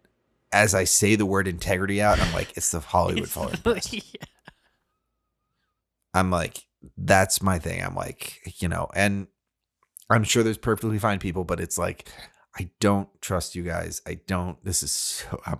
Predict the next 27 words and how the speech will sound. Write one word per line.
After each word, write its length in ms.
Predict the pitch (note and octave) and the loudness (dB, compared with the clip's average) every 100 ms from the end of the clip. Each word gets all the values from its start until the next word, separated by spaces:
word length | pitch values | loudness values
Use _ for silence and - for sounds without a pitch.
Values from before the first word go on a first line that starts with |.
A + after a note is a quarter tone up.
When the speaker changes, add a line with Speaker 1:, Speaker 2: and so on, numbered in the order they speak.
| - | -6
Speaker 1:
we're 220 | G2 F2+ | -4 -2
ending 300 | - A#2+ A#2+ | 2 4 4
on 120 | G2+ | 4
such 160 | - - | 2 2
a 60 | F#2 | 0
negative, 760 | G2+ A2+ G#2 F#2+ E2 - - _ _ - | 0 2 2 2 -6 -10 -20 _ _ 0
uplifting 460 | A2+ - G2+ - F#2+ | 2 4 0 2 2
Speaker 2:
They 100 | F#3+ | 2
Speaker 1:
note 180 | F2+ - | 2 -2
here, 120 | - | 2
Speaker 2:
did 80 | G#3 | 2
Speaker 1:
but, 100 | G#3+ | 4
Speaker 2:
it 60 | |
Speaker 1:
like, 120 | F#3+ G3 | 2 2
Speaker 2:
to 160 | D#3 | -2
us. 360 | B2+ C3 - - - - - - - | -2 -6 -6 -10 -20 -14 -12 -10 2
Speaker 1:
I'm 220 | D3+ C#3+ C#3 | 4 6 4
like, 400 | C3+ A#2+ - - _ - | 0 0 -6 -12 _ -6
"Guys, 640 | - B2 A#2 A#2 G#2 - - _ _ - _ _ _ _ _ _ - | 4 6 8 6 0 -4 -6 _ _ -20 _ _ _ _ _ _ 2
it's 180 | B2+ - | 4 6
so 540 | - - C3 B2+ B2+ | 6 8 8 10 6
easy 760 | B2+ A#2 G2 A2 G#2+ G2+ F#2 - _ _ _ _ - | 4 0 2 2 2 0 -2 -10 _ _ _ _ -4
to 140 | - | -2
tear 340 | F2+ - G#2 G#2 | 0 4 6 6
this 180 | G2+ - | 4 0
list 180 | F#2+ - | 0 -2
apart 480 | - F2 E2+ E2 | 0 2 2 0